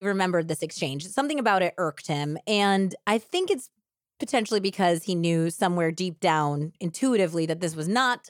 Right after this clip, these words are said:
the last he'd be hearing about this situation. And he was right, because in less than three weeks' time, he would be summoned to Suzanne's estate, Ashland Farm, to investigate a shooting death. So the turbulent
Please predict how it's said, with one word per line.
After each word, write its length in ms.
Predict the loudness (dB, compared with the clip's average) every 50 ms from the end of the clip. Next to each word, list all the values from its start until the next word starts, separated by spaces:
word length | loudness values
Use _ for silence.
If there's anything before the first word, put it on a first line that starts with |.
| -12
the 120 | -6 -4 -2
last 420 | 2 2 2 2 2 0 -4 -6
he'd 140 | -6 -6 -4
be 100 | -4 -6
hearing 520 | -4 -2 -2 0 0 0 -2 -2 -4 -6 -6 -8
about 360 | -2 -2 -2 -2 -2 -8 -10 _ -4
this 140 | -4 -4 -4
situation. 720 | -6 -8 -6 -6 -6 -6 -6 -6 -6 -8 -8 -8 -10 -16 _ _ _ _ _ _ _ _ _ -6
And 160 | -2 0 2 2
he 100 | 2 2
was 140 | 2 0
right, 360 | -2 -4 -4 -4 -6 -12 -16 -16 -8 -4
because 360 | -4 0 2 2 2 4 4
in 220 | 2 2 2 2
less 220 | 2 0 0 0 0
than 220 | -2 -2 -2 -2
three 300 | -6 -6 -4 -2 -2 0
weeks' 240 | -2 -2 -4 -6 -10
time, 840 | -8 -2 0 2 2 4 2 2 2 0 0 -2 -4 -4 -6 -10 _ _ _
he 260 | -14 -6 -2 0 0
would 100 | 2 2
be 120 | 0 -2
summoned 520 | -2 0 0 2 2 4 2 2 0 -2 -2
to 120 | -2 -4
Suzanne's 640 | -4 -2 -2 -2 0 0 2 2 2 2 0 -2 -4
estate, 480 | -6 -6 -2 0 2 2 2 2 0 0
Ashland 480 | -2 -2 -2 -2 -4 -6 -6 -6 -6
Farm, 460 | -2 0 2 2 2 2 2 0 -2 -4 -6 -10
to 140 | -8 -6
investigate 760 | -4 -2 -2 -2 -2 -4 -4 -6 -2 0 2 2 2 2 0 -4 -12 -12
a 40 | -12
shooting 440 | -12 -10 -10 -10 -10 -10 -12 -12 -14
death. 240 | -16 -16 -18 _ _ _ _ _ _ _ _ _ _ _ _ _ _ _ _ _ _ _ _ _ _ -16
So 300 | -8 -4 -2 -2 0 0
the 160 | 0 -2 -4
turbulent 800 | -4 -6 -4 -2 0 0 4 4 4 6 4 2 0 -2 -6